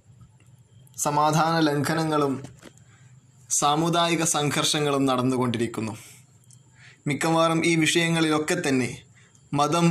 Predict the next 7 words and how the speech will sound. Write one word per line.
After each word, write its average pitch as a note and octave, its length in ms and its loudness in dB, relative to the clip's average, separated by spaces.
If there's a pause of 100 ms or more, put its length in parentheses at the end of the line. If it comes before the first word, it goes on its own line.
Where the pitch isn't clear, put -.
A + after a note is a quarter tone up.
ഒരു D3+ 160 0
കഥാപാത്രമായി C3+ 880 0
മാറാറുമുണ്ട്. A#2+ 680 -2 (840)
എന്നാൽ C#3 320 0 (520)
ഇസ്ലാമിൻ്റെ E3 680 2 (140)
സമാധാനത്തിന് D#3 800 0
വേണ്ടിയുള്ള C#3 520 0